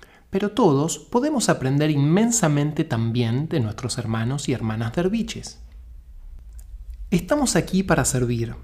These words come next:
para aprender a ser pacientes y para amar a cada uno de los demás, a pesar de nuestras fallas. De hecho, como derviches, se nos enseña a ver lo bueno en cada uno de los demás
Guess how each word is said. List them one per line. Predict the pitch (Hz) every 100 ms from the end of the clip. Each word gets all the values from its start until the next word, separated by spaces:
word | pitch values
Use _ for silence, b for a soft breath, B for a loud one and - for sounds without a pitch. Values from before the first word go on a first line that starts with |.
| - - - -
para | 127 117
aprender | - 117 123 127
a |
ser | - 131
pacientes | - 113 - 165 202 208 208 -
y | 196
para | - 202
amar | 202 240 254 -
a | 147
cada | 180 175 143
uno | 135 127
de | 120
los | 117 110
demás, | 165 208 - - -
a | 156
pesar | - 175 226
de | 233
nuestras | 196 113 - 123
fallas. | - 202 - - - - - _ _ _ - - B B _
De | 139 120 117
hecho, | 147 151 - 123 123 - -
como | 139 131
derviches, | 113 113 127 196 - 135 135 - B
se | - -
nos | 208 202
enseña | 220 214 294 262
a |
ver | 156 165
lo | 160 123
bueno | 147 160
en | 131
cada | 123 160 147
uno | 135 139 131
de | 120
los | 113
demás | - 127 156 156 -